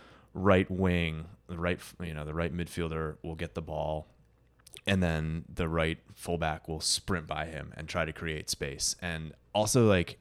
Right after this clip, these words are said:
and it's a little bit more advanced, but, like, what people are doing off the ball, like, what the fo-, like, the run that the forward is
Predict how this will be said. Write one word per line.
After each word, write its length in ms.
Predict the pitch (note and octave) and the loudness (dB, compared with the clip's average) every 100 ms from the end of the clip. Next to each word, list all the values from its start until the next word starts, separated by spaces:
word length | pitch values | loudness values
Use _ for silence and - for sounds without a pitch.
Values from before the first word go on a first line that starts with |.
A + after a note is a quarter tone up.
| _ - | _ -4
and 80 | G2+ | 0
it's 200 | G#2 G#2 | 2 4
a 40 | |
little 200 | G#2 G#2+ | 8 8
bit 100 | F2+ | 6
more 160 | F#2 F#2 | 4 4
advanced, 440 | E2+ E2 D#2 - | 4 0 -4 -4
but, 160 | E2+ D#2+ | -6 -4
like, 160 | E2 D#2 | -4 -2
what 200 | F#2 F#2+ | 2 4
people 200 | G2 F#2 | 4 2
are 60 | E2+ | 0
doing 200 | D#2+ D2+ | 0 -2
off 220 | D2+ D#2 | -2 -2
the 100 | - | 0
ball, 200 | F#2+ F#2 | 0 2
like, 140 | E2+ E2 | 0 2
what 220 | F2 - | 0 2
the 80 | F2 | -2
fo-, 260 | - - - | -2 -4 -2
like, 160 | E2 | -2
the 120 | F#2 | 0
run 280 | E2+ F2+ F2+ | 4 6 6
that 100 | F2+ | 4
the 80 | - | -2
forward 380 | - E2 D#2 D#2+ | -2 0 0 -2
is 160 | D#2 | -4